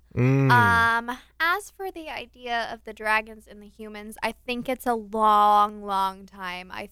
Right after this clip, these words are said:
Speaker 2: think it takes hundreds and hundreds of years before all the dragons, um, die out, but I do think they die out. I, uh, actually got part of this idea from a book I read, uh, The Two Princesses of Bamar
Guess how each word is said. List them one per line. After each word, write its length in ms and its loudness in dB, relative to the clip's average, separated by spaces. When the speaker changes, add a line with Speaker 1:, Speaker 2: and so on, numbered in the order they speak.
Speaker 2:
think 180 -12
it 140 -16
takes 340 -14
hundreds 840 -4
and 220 -8
hundreds 800 0
of 160 -12
years 560 -12
before 500 -4
all 300 2
the 180 -10
dragons, 720 -8
um, 380 -4
die 260 2
out, 340 -2
but 120 -6
I 80 -6
do 160 -16
think 180 -20
they 100 -14
die 280 -8
out. 260 -6
I, 220 4
uh, 340 2
actually 360 -2
got 200 0
part 320 -8
of 80 -8
this 220 -8
idea 500 -8
from 340 -2
a 320 -14
book 180 -8
I 140 -2
read, 420 -8
uh, 380 -2
The 100 -6
Two 200 -4
Princesses 480 -8
of 120 -8
Bamar 440 -4